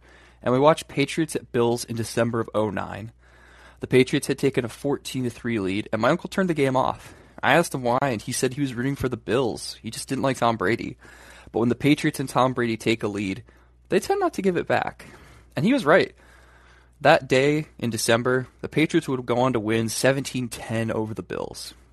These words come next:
And that was my introduction to Tom Brady and the Patriots. They don't lose. Because of that simple fact that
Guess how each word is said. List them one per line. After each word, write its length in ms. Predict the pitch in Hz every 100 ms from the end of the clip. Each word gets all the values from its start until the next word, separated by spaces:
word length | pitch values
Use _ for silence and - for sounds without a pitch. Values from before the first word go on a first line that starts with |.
| _ _
And 100 | 131
that 120 | 156 185
was 140 | 208
my 120 | 220
introduction 500 | 202 - 143 160 -
to 60 | 104
Tom 280 | - 101 92
Brady 420 | 87 80 71 95 - _ _ -
and 180 | 151 185
the 40 |
Patriots. 680 | - 156 175 - - - - - _ _ _ _ -
They 80 |
don't 220 | 147 277 -
lose. 680 | 113 202 143 - - - - _ _ _ _ _ _ _
Because 240 | 135 - 196
of 80 |
that 180 | 208 -
simple 280 | - 175 156
fact 500 | - 76 120 - -
that 140 | -